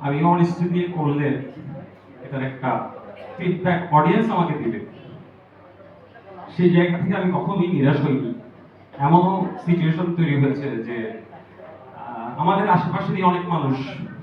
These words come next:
ফোন দিয়ে বলছে আমাকে যে, আমাদের বিভিন্ন গ্রুপ, বিভিন্ন অ্যাসোসিয়েশন সবাই মিলে, আহ, রাইট আপ লিখছে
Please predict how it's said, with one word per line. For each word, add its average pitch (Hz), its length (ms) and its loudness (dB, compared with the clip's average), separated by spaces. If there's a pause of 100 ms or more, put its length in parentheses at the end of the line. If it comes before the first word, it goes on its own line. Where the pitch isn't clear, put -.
ফোন 156 160 -2
দিয়ে 151 180 0
বলছে 135 280 4
আমাকে 131 240 0
যে, 113 340 -6 (1500)
আমাদের 139 320 2
বিভিন্ন 175 420 6
গ্রুপ, 135 420 4 (120)
বিভিন্ন 165 300 4
অ্যাসোসিয়েশন 151 760 -2 (500)
সবাই 156 220 4
মিলে, 165 560 2
আহ, 120 340 -2 (760)
রাইট 139 280 0
আপ 185 140 2
লিখছে 143 480 -2